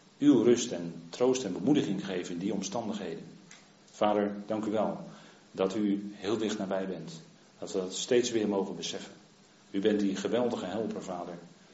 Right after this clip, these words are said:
En Vader, op momenten dat we heel diep beseffen dat wij het niet kunnen, dat we helemaal niets kunnen, bent u het die ons te hulp komt. Steeds weer. En doet u,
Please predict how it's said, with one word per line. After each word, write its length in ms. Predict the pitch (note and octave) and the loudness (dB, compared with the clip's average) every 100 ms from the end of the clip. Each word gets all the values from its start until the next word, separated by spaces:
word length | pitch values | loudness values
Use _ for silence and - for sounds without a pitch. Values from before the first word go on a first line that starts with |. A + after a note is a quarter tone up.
| - - - | -20 -20 -10
En 420 | G2 F2+ F2 E2+ F2 | -6 -6 -6 -8 -8
Vader, 400 | - G#2 G2+ G2+ | -2 0 2 0
op 120 | F#2+ | 0
momenten 460 | F#2+ G2+ A2 G#2 F#2+ | 0 0 0 0 0
dat 400 | F2+ - - - - - - - | -2 -4 -10 -16 -20 -20 -20 -14
we 80 | E2 | -6
heel 280 | F#2+ A2+ A2 | 0 2 2
diep 140 | G2 | -2
beseffen 440 | F#2+ - G#2+ - | -2 -2 -2 -4
dat 140 | F#2 F#2 | -4 -2
wij 120 | F#2+ | -2
het 120 | F#2 | -2
niet 140 | F#2+ - | -4 -4
kunnen, 280 | G2 - - | -6 -6 -12
dat 140 | F#2 | -10
we 60 | F#2 | -6
helemaal 220 | F#2 F#2 | -4 -2
niets 200 | A#2+ C#3+ | -2 -2
kunnen, 360 | - G#2+ G2+ - - - - - - | -2 -4 -4 -12 -18 -20 -20 -20 -12
bent 240 | F2+ - | -10 -4
u 100 | E3 | 0
het 220 | A2 - - - | 2 0 -6 -12
die 140 | F2 F2+ | -10 -8
ons 180 | G#2+ - | -6 -2
te 80 | |
hulp 240 | G#2 G#2 G#2+ | -2 -2 -2
komt. 300 | F#2 D#2+ - - - - | -6 -6 -12 -16 -20 -16
Steeds 360 | - C3 C3 | -4 0 0
weer. 200 | A#2 F#2+ - - - - - - - - | 0 -4 -6 -12 -18 -20 -20 -20 -20 -12
En 140 | E2+ | -4
doet 180 | G#2 G#2 | -2 0
u, 300 | G#2+ G2+ | -2 -2